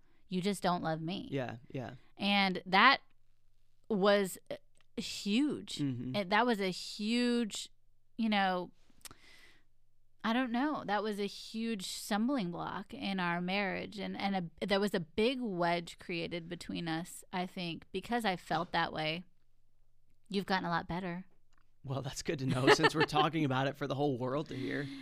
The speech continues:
Speaker 1: But, but it hurts, you
Speaker 2: Yeah,
Speaker 1: know? It
Speaker 2: yeah.
Speaker 1: hurts. And, and I think that that's right. We don't,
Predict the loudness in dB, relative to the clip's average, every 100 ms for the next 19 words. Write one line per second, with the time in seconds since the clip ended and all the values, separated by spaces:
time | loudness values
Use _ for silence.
0 | -16 -12 0 4 4 4 0 -10 -20 -20
1 | -6 2 6 6 4 -2 0 0 -2 -8
2 | -16 -16 -20 -6 -2 0 0 -2 -4 0
3 | 0 0 -4 -4 -2 0 4 4 2 -2
4 | -4 -2 0 0 2 0 -2 -2 -2 -2
5 | -4 0 0 0 -2